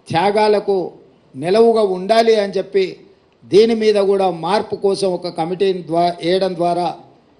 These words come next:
ఈ అన్ని కూడా చర్యలు చేపట్టాలని మా ప్రభుత్వము తీసుకున్నది. అంటే ఒక పక్కన భాషాపరంగా, తెలంగాణ సంస్కృతి పరంగా, తెలంగాణ ప్రజల యొక్క మనోభావాలను గౌరవించుకుంటూ, అదేవిధంగా పరిపాలనను కూడా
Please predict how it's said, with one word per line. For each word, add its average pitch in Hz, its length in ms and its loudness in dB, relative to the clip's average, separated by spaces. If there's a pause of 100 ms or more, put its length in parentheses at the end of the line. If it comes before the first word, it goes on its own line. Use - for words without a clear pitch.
(160)
ఈ 156 140 2
అన్ని 180 240 0
కూడా 190 200 2
చర్యలు 180 420 -2 (100)
చేపట్టాలని 170 640 -4
మా 156 160 -6
ప్రభుత్వము 156 760 -6 (180)
తీసుకున్నది. 170 460 -2 (280)
అంటే 175 160 -4
ఒక 220 240 2
పక్కన 233 520 -2 (160)
భాషాపరంగా, 226 680 -2 (1500)
తెలంగాణ 220 420 0
సంస్కృతి 214 600 -4
పరంగా, 220 440 -4 (880)
తెలంగాణ 220 420 2
ప్రజల 196 380 0
యొక్క 226 220 0
మనోభావాలను 214 960 0
గౌరవించుకుంటూ, 214 800 0 (1080)
అదేవిధంగా 233 480 2
పరిపాలనను 233 760 2
కూడా 226 260 2